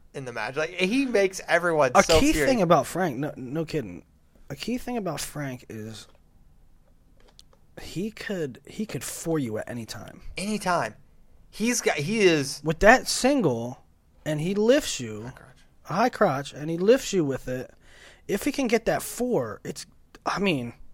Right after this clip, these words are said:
Speaker 1: He almost beat Askarov.
Speaker 2: he's in
Speaker 1: Just with a
Speaker 2: every
Speaker 1: four.
Speaker 2: match with that.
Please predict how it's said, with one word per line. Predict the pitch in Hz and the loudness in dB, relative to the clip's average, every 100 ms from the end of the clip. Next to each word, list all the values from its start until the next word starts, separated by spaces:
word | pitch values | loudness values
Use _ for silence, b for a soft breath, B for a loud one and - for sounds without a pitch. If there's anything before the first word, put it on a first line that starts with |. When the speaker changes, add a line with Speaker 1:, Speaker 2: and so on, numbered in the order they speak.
| - - | -18 2
Speaker 1:
He | 240 | 8
almost | 247 254 269 | 8 8 4
beat | 277 | 0
Askarov. | 269 285 370 302 202 | 4 6 8 6 4
Speaker 2:
he's | 240 277 | 0 4
in | |
Speaker 1:
Just | 285 - | 4 8
with | |
a | |
Speaker 2:
every | 254 302 | 8 8
Speaker 1:
four. | 240 | 8
Speaker 2:
match | 214 294 - | 8 6 0
with | - | -8
that. | - - | -10 -16